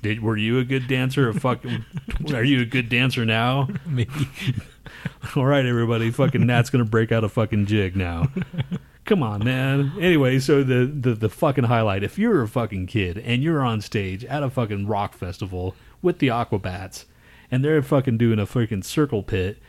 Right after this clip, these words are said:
Speaker 1: the singer goes out to the kids, goes, "All right, kids, when you guys start growing up and you start going to shows like this, that over there is a circle pit, and this is how you do it, and you just, just do it now so that you, like, get used to it." And the kids were running around in circle, you know, and it was,
Speaker 2: Yeah.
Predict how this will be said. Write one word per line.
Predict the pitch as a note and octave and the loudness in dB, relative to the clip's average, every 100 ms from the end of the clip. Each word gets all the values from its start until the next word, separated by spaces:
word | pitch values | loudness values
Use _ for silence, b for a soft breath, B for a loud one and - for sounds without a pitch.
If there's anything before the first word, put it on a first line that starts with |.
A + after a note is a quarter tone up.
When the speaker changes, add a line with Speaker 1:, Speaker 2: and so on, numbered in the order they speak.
| B B B - | B B B -8
Speaker 1:
the | |
singer | B2 F#3 E3+ C3+ | -2 0 0 0
goes | C3+ B2+ B2+ | 2 4 2
out | A#2+ | 0
to | G#2 | -2
the | G#2+ | -2
kids, | A#2+ G#2+ | 0 0
goes, | G#2+ A2 D3+ | 0 0 4
"All | |
right, | F3 B2+ | 4 2
kids, | - B2 A#2 | 2 0 2
when | G#2 | 0
you | E3 | 2
guys | F3 D#3 | 2 2
start | C3+ D3+ C3+ | 0 0 0
growing | C3+ C3+ B2+ | 0 2 2
up | C3 C3 | 0 0
and | |
you | A#2+ | 0
start | A#2+ C#3 | 2 0
going | C3+ B2+ | 0 -2
to | |
shows | A2+ C3+ B2+ A#2+ A#2+ | 0 0 2 2 0
like | A2 - | -2 -2
this, | A2+ A2 - B B B B - - _ | -2 -2 -4 B B B B -20 -20 _
that | D3 D#3 | 0 2
over | C#3 C3 | 2 2
there | C3 A#2+ | 2 2
is | A2+ A2 | 2 2
a | A2+ G2+ | 2 2
circle | - C3+ F#2+ | 0 0 0
pit, | G#2 F2+ G#2 | 0 -2 -2
and | A2+ A2 | -2 0
this | C#3 | 0
is | C#3+ D3 | 0 0
how | |
you | C3 A#2+ | 2 0
do | B2 G2+ | 0 0
it, | F#2 G#2 | -2 -2
and | A2+ | -2
you | G2+ | -2
just, | F#2+ - - B B B B | -6 -14 -20 B B B B
just | - - | -4 4
do | D#3 | 6
it | C3+ | 6
now | C#3 B2+ | 2 2
so | A2+ A2+ | 2 0
that | A2 G#2 | -2 0
you, | A2+ A2 | -2 0
like, | G#2 G#2+ | 0 0
get | A#2+ | 0
used | A#2 A#2 | 2 0
to | A2+ | 0
it." | |
And | F#2+ G2 | 0 -2
the | |
kids | - A#2 G#2+ | 0 -2 0
were | G2+ | -2
running | F#2+ G2+ G#2 | 0 0 0
around | G2+ G2 G2 | 0 -2 -2
in | F#2+ | -6
circle, | - G#2 - F2+ F2 | -4 -6 -4 -4 -4
you | F#2+ | -4
know, | F#2 F#2 | -4 -4
and | A2 | -2
it | |
was, | |
Speaker 2:
Yeah. | G2 | -2